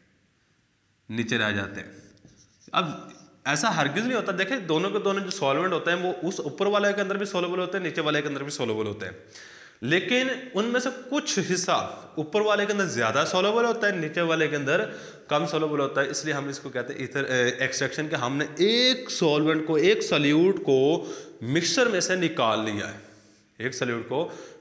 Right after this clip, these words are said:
mixture में से निकाल लिया। मैं सॉल्वेंट एक्सट्रैक्शन की डेफिनेशन करने लगा हूँ, सही है।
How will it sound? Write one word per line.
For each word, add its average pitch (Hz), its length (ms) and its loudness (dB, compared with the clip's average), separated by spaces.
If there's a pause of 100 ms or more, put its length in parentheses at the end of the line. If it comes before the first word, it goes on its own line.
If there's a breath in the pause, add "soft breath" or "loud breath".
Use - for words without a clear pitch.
mixture 143 260 0
में 165 100 0
से 170 120 -2
निकाल 143 280 2
लिया। 175 140 2
मैं 190 80 -2
सॉल्वेंट 160 360 0
एक्सट्रैक्शन 160 360 -2
की 180 60 -2
डेफिनेशन 156 420 -2
करने 151 160 -4
लगा 117 200 -2
हूँ, 151 180 -4 (360 loud breath)
सही 117 120 0
है। 147 300 -4